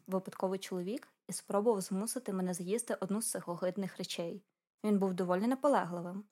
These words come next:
Один із друзів мого чоловіка побачив мене і одразу сказав цьому чоловіку:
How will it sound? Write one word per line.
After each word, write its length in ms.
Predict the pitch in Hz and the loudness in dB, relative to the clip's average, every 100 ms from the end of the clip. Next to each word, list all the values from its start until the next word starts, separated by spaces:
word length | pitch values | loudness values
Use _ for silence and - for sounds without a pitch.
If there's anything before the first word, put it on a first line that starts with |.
| _ _ _ - | _ _ _ -2
Один 300 | 190 196 208 - | 2 2 0 -2
із 140 | 190 | -2
друзів 360 | 185 190 185 185 | 0 -2 -2 -2
мого 200 | 185 196 | -2 -4
чоловіка 500 | - 190 220 - 330 | -4 -4 -4 -4 0
побачив 460 | 240 202 196 196 | 2 4 0 -2
мене 240 | 180 196 285 | -2 0 0
і 60 | |
одразу 580 | 220 196 208 226 208 190 | 0 0 0 0 -2 -2
сказав 360 | - 196 175 160 | -4 2 2 2
цьому 260 | 170 160 | -4 -6
чоловіку: 560 | 175 175 170 170 - | -6 -8 -6 -8 -8